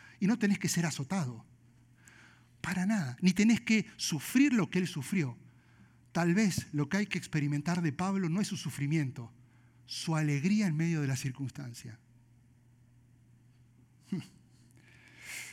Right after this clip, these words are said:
Sé agradecido en medio de la circunstancia, porque Él, Dios, está desarrollando un plan. Y número dos,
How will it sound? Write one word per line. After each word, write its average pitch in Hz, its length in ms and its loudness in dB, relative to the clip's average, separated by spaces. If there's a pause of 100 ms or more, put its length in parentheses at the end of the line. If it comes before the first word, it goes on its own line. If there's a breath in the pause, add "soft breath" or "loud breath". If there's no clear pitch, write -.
(1200 loud breath)
Sé - 220 0
agradecido 190 640 0
en 160 100 2
medio 170 240 2
de 156 60 2
la 147 100 0
circunstancia, 131 920 -6 (1500 soft breath)
porque 143 560 -2
Él, 151 160 -6 (840)
Dios, 131 540 -8 (100)
está 131 240 -10
desarrollando 127 600 -2
un 113 80 -10
plan. - 300 -18 (920 loud breath)
Y 220 220 0
número 294 340 2
dos, 143 340 -2